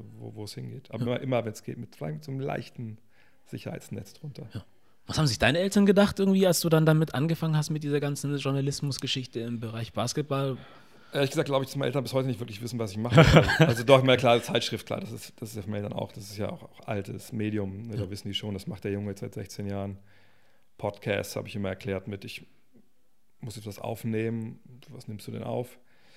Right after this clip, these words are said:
Speaker 1: Ich mach Radio im Internet.
Speaker 2: Mhm.
Speaker 1: Okay,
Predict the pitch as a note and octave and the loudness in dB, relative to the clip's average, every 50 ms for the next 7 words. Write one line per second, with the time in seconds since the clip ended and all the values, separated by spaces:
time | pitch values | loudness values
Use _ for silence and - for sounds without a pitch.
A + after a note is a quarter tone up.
0 | - - - - - - - - - - - - - - - - - - - - | -20 -20 -20 -20 -20 -20 -20 -20 -20 -20 -20 -20 -20 -20 -20 -20 -20 -20 -20 -20
1 | - - - - G#2 F#2+ G2 G2+ G2 G2 G#2 G2+ G2 F#2+ F2+ F2+ - - - - | -20 -18 -12 -10 -10 -8 -4 -4 -2 -2 -2 -4 -6 -8 -8 -10 -14 -20 -20 -20
2 | _ - - G#2+ - A2+ G#2+ - G2+ E2 - - - - - - - G2+ G2+ D3 | _ -14 -10 -8 -6 -8 -6 -6 -8 -8 -8 -10 -12 -16 -20 -18 -10 -8 -6 -6
3 | - - - - - - - - - - - A#2 - | -6 -8 -16 -20 -20 -20 -20 -20 -20 -16 -12 -12 -12